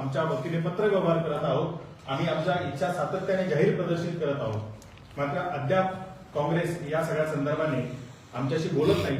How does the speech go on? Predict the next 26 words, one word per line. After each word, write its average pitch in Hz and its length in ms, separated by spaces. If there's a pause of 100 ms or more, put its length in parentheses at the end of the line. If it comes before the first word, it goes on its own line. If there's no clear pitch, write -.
मात्र 143 260
काँग्रेसचे 175 560
नेते 185 240
मात्र 165 260
प्रत्येक 170 460
वेळेला 143 260
काहीतरी 214 640
नवीन 226 320
कारण 202 300
देऊन 175 320 (260)
वेळ 180 240
मारून 202 260
नेण्याचा 175 280
प्रयत्न 160 260
करताना 139 500
दिसतात. 110 280 (320)
अतिशय 202 320
अजब 196 320
गजब 190 280
असे, - 480 (240)
अ, 127 140
चमत्कारिक 180 600
कारणं 156 260
त्यांच्याकडनं 156 520
दिली 139 220
जातात. - 380